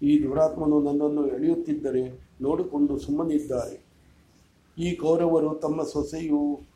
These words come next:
ಮಗಳು ಹೀಗೆ ಸಂಕಟ ಪಡುತ್ತಿದ್ದಾರೆ, ಸಹಿಸಿಕೊಂಡಿದ್ದಾರೆ. ಇದೆಲ್ಲ ಕಾಲ ವೈಪರೀತ್ಯವೇ ಸರಿ.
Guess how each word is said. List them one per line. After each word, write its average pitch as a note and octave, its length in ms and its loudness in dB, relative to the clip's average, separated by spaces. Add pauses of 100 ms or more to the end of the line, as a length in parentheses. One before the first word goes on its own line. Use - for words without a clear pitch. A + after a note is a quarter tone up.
(160)
ಮಗಳು D#3 480 -2
ಹೀಗೆ D#3 320 -4
ಸಂಕಟ D3 400 -6
ಪಡುತ್ತಿದ್ದಾರೆ, C#3 880 -8
ಸಹಿಸಿಕೊಂಡಿದ್ದಾರೆ. D3+ 1080 -10 (3000)
ಇದೆಲ್ಲ D#3 440 4
ಕಾಲ D3 280 2
ವೈಪರೀತ್ಯವೇ C#3+ 840 2
ಸರಿ. A#2 380 -8